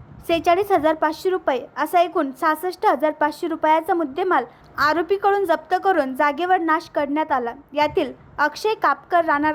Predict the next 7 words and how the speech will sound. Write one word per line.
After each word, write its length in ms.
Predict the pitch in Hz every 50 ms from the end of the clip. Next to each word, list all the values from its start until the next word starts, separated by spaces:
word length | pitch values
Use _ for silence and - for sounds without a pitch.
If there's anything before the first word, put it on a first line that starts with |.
| 294 -
आलेगाव, 440 | 277 277 302 339 320 320 262 - - -
हा 100 | 302 320
मालक 380 | 330 311 285 294 302 330 320 349
असून 280 | 349 359 359 370 370 359 349
फरार 280 | 339 294 277 277 285 285
आहे. 240 | 269 254 254 254 - - _ _ - - - - -
तरी 260 | 339 339 339 392 302